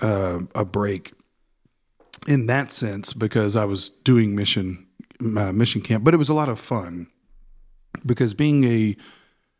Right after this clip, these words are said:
being a small group leader for students is so outside of my job. You know, I used to do student ministry for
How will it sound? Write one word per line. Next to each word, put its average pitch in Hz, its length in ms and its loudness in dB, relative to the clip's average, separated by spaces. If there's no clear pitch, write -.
being 160 180 2
a 127 80 2
small 131 320 2
group 123 220 0
leader 110 220 4
for 101 180 -4
students 110 540 2
is 101 120 0
so 113 400 2
outside 107 600 -2
of 101 120 -4
my 95 340 -4
job. 87 720 -6
You 117 80 2
know, 110 80 4
I 98 60 -2
used 113 260 2
to 113 60 0
do 107 120 2
student 101 300 0
ministry 98 460 0
for 82 320 -6